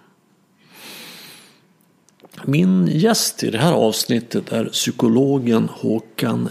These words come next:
Järvå. Och han arbetar med att hjälpa människor som varit i sekter att komma tillbaks till ett liv i verkligheten.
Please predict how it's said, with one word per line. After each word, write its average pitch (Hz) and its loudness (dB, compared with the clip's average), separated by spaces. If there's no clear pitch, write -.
Järvå. 113 0
Och - 2
han 208 2
arbetar 185 2
med 110 4
att 110 -2
hjälpa 175 2
människor 107 0
som 117 -2
varit 113 0
i 110 0
sekter - -2
att - -6
komma 110 0
tillbaks - 2
till 117 -2
ett - -10
liv 110 -4
i 107 -2
verkligheten. 113 -2